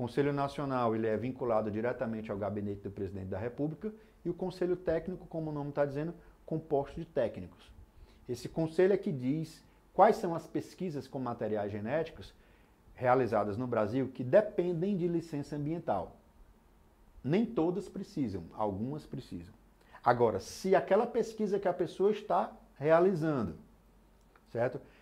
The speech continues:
Precisa de licença ambiental e aquela pessoa jurídica não tem a licença, ele tá incometendo, está incorrendo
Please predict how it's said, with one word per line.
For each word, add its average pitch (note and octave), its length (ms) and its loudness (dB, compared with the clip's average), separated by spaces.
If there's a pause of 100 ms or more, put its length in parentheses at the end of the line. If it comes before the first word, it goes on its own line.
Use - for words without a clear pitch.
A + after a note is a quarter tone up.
(220)
Precisa G3+ 720 2
de G3 140 2
licença G3+ 420 0
ambiental E3 720 4 (320)
e B2+ 120 2
aquela D#3+ 360 8
pessoa E3+ 460 2
jurídica D3 440 2
não E3+ 260 2
tem F#3 280 0
a E3 60 0
licença, B2 640 -2 (560)
ele A2 160 -4
tá A2+ 460 0 (560)
incometendo, B2+ 920 -4 (680)
está G#2 260 -2
incorrendo A#2 600 -2